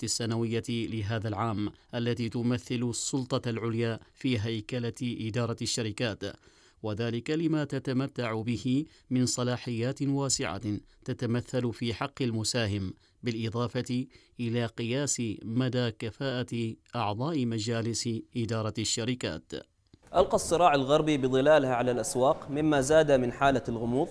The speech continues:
Speaker 2: آه، والذي أثار مخاوف من تباطؤ النمو، آه، وارتفاع التضخم على المدى ال-، الطويل عالميًا. وتجاوزت أسعار، آه، الخام الأمريكي،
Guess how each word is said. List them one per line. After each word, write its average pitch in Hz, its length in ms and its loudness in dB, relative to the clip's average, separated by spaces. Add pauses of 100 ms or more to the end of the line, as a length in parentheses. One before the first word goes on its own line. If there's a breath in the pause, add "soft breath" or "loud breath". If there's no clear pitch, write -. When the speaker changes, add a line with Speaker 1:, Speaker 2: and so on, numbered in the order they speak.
(280)
Speaker 2:
آه، 139 160 2
والذي 151 440 6
أثار 147 340 6
مخاوف 135 580 4
من 123 180 -2
تباطؤ 131 420 2
النمو، 120 380 0 (440 loud breath)
آه، 139 180 4
وارتفاع 143 640 2
التضخم 123 540 0
على 120 180 2
المدى 123 320 0
ال-، 117 200 -2
الطويل 113 600 0
عالميًا. 110 520 -2 (640 soft breath)
وتجاوزت 165 640 4
أسعار، 135 420 2
آه، 120 300 2
الخام 131 340 2
الأمريكي، 131 600 0